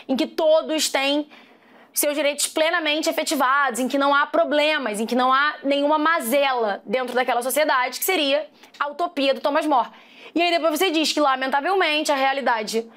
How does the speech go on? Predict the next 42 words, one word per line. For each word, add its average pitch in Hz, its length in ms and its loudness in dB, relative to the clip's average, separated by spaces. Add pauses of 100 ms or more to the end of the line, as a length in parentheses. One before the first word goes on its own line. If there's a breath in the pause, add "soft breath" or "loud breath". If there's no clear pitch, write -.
(140 loud breath)
brasileira 277 800 0 (280 loud breath)
revela 269 800 0 (260 soft breath)
que 269 220 2
essa 269 240 0
lógica 262 380 0
utópica 285 580 0
não 285 160 0
pode 254 240 0
ser 254 180 0
cons-, 262 460 -4
consolidada 285 680 0
em 277 80 -2
virtude 269 440 0
de, 294 220 2
e 311 100 0
aí 311 100 2
faz 302 180 -4
o 349 40 -2
link. 285 400 -2 (320 loud breath)
A 294 120 -4
ideia 311 300 -2
que 339 60 -6
o 277 40 -2
Durkheim 311 400 -2
traz 277 380 -2
de 247 100 0
a 269 120 2
sociedade 262 560 0
como 277 180 0
um 269 80 -4
corpo 269 320 -2
biológico, 262 960 2 (340 loud breath)
em 233 60 -2
que 226 80 -2
cada 277 260 -2
parte 262 360 -2
tem 269 100 0
que 262 60 -12
funcionar 269 380 0
de 220 60 -6
maneira 247 280 0
harmônica 294 680 0